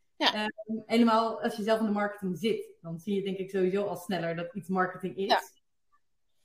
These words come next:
Speaker 1: Nou, er zijn ook steeds meer mensen die echt wel wantrouwend aan het worden zijn.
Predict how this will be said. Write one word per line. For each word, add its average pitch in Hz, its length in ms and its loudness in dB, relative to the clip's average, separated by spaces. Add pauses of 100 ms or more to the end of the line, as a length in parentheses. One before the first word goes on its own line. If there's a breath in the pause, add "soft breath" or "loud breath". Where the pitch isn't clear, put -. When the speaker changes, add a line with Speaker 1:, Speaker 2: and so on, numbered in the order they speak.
(220)
Speaker 1:
Nou, 311 140 10
er 294 60 4
zijn 311 200 10
ook 285 60 10
steeds 302 280 4
meer 269 120 4
mensen 233 280 4
die 220 120 4
echt - 120 4
wel 214 160 8
wantrouwend 226 600 6
aan 151 140 4
het 147 80 -4
worden 143 320 0 (340)
zijn. - 400 -6